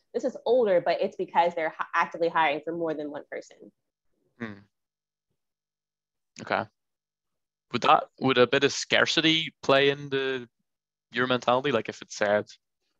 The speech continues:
Speaker 2: there's only three positions available?
Speaker 1: Mm, probably not. Not unless it was somewhere that I thought was, like, a really good fit that I was like,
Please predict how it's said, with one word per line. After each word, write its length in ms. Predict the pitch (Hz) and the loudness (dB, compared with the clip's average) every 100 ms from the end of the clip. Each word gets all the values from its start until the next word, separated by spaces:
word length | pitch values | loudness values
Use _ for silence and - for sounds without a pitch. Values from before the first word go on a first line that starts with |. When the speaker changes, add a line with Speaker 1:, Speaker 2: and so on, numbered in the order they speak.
| _ _ _ _ | _ _ _ _
Speaker 2:
there's 180 | - 87 | -8 -2
only 260 | 113 113 110 | -2 -2 -4
three 280 | - 110 110 | -2 -4 -2
positions 460 | 107 107 - 110 | -2 -2 -4 -10
available? 640 | - 107 110 117 123 127 - _ _ _ _ _ _ _ _ _ _ _ _ _ - | -12 -2 0 0 -2 -6 -12 _ _ _ _ _ _ _ _ _ _ _ _ _ -6
Speaker 1:
Mm, 560 | 247 254 254 247 247 262 | -2 -2 -2 -4 -6 0
probably 280 | 440 453 | 2 2
not. 300 | 196 180 175 | 2 2 2
Not 140 | 196 196 | 0 -2
unless 200 | 214 220 | -2 -4
it 80 | 185 | -6
was 120 | 185 | -4
somewhere 280 | 190 185 175 | -4 -4 -2
that 100 | 170 | 0
I 120 | 165 | 0
thought 240 | 165 156 | 0 0
was, 160 | 165 160 | -2 -8
like, 80 | 156 | -10
a 80 | 165 | -12
really 400 | 151 180 175 160 | -4 -2 -2 -2
good 260 | 170 156 - | -2 -2 -4
fit 240 | 151 156 143 - | 0 0 0 -2
that 200 | 151 - | -2 -2
I 100 | 170 | -2
was 160 | 160 160 | -2 -2
like, 180 | 151 | -8